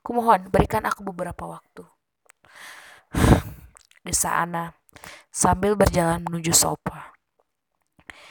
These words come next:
Dia duduk sambil menatap perapian. Tangannya memegang keningnya. Seorang pelayan masuk ke dalam ruangan sambil membawa dua cangkir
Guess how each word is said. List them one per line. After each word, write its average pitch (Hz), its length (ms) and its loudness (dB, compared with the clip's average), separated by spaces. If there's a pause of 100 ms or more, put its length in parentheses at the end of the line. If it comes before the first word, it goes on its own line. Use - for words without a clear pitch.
(380)
Dia 190 320 4
duduk 202 320 4
sambil 190 400 4
menatap 180 480 -8
perapian. 156 560 -8 (880)
Tangannya 175 560 0
memegang 180 480 -4
keningnya. 160 560 -12 (640)
Seorang 170 400 -4
pelayan 175 480 -6
masuk - 320 -8
ke 196 80 0
dalam 180 240 -4
ruangan 190 560 -2
sambil 185 400 -2
membawa 170 320 -6
dua 175 320 -6
cangkir 185 640 -4